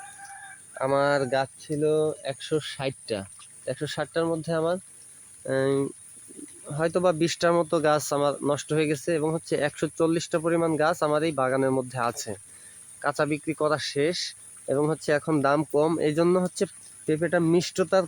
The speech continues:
কারণে আমি হচ্ছে এই পেঁপেগুলি এখন পাকা বিক্রি করব। তো দর্শক,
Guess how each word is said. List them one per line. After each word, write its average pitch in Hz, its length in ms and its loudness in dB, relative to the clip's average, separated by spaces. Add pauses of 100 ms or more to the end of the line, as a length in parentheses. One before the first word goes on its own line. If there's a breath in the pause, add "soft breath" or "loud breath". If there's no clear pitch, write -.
কারণে 175 340 4 (580 loud breath)
আমি 147 220 0
হচ্ছে 160 240 -2 (200)
এই 151 120 2
পেঁপেগুলি 156 440 0 (480)
এখন 147 200 -2 (140)
পাকা 143 300 -2
বিক্রি 113 280 -6
করব। 101 160 -2 (140)
তো - 40 -2 (100)
দর্শক, 156 260 0